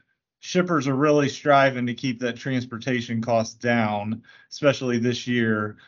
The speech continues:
just to try to absorb some of that cost. If they had higher transportation costs and higher inflation for their product,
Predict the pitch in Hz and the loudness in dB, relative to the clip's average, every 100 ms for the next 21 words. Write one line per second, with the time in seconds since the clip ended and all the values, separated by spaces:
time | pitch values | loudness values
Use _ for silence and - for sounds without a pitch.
0 | _ 120 135 - - 143 143 135 127 113 | _ -6 -6 -6 -4 -4 4 6 6 2
1 | 113 127 117 131 120 113 104 - 127 110 | 0 0 0 -2 2 2 2 2 4 4
2 | 107 - 113 139 139 123 113 - 139 135 | 2 -4 0 2 2 0 -2 -6 2 4
3 | 135 127 139 127 117 127 143 143 143 147 | 4 0 -4 -4 -6 -2 -2 -2 -4 2
4 | 143 139 135 - - - _ - 139 139 | 4 4 0 -12 -20 -20 _ -4 -2 0
5 | 127 131 131 127 123 120 120 131 127 135 | 2 2 4 4 2 -2 0 0 0 -4
6 | 123 123 113 110 110 135 135 139 131 | -4 -2 -2 -2 2 2 4 2 0